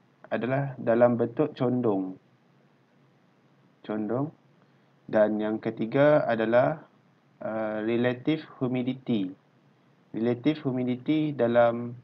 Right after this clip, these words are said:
unit persen, garisannya adalah begini. Uh, dia melengkung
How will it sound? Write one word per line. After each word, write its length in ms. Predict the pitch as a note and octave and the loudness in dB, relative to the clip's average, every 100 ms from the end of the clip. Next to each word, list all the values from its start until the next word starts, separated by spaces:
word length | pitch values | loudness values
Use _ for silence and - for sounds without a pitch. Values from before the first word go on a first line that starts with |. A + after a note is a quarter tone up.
| _ _ _ | _ _ _
unit 460 | A#2 C3 D3+ D#3 - _ _ _ _ _ _ _ _ _ | 2 4 4 2 -6 _ _ _ _ _ _ _ _ _
persen, 560 | C3 B2+ - B2 C#3 E3+ _ _ _ _ _ _ _ _ _ _ _ _ _ _ _ _ - | -2 -2 2 2 2 -4 _ _ _ _ _ _ _ _ _ _ _ _ _ _ _ _ -2
garisannya 800 | A#2 A#2+ A#2+ - B2+ C3 D3+ D3 | 2 2 0 0 2 4 2 2
adalah 560 | B2+ B2 B2 D3 D3 C#3 - _ _ _ _ _ _ _ _ _ _ _ _ | 0 0 2 2 0 -4 -12 _ _ _ _ _ _ _ _ _ _ _ _
begini. 480 | - A2+ B2 A2+ F#2+ - _ _ _ _ _ _ _ _ _ _ _ _ _ _ _ _ _ _ _ _ _ _ _ | -4 -2 0 -2 -4 -8 _ _ _ _ _ _ _ _ _ _ _ _ _ _ _ _ _ _ _ _ _ _ _
Uh, 560 | G#2+ G#2 G#2 G#2 G#2+ G#2+ | -6 -6 -6 -6 -6 -6
dia 220 | A2 A#2 | -4 -4
melengkung 800 | A#2+ A#2+ A2+ A#2 A#2 G#2+ F#2+ F#2 | -2 -2 0 -2 -4 -6 -4 -6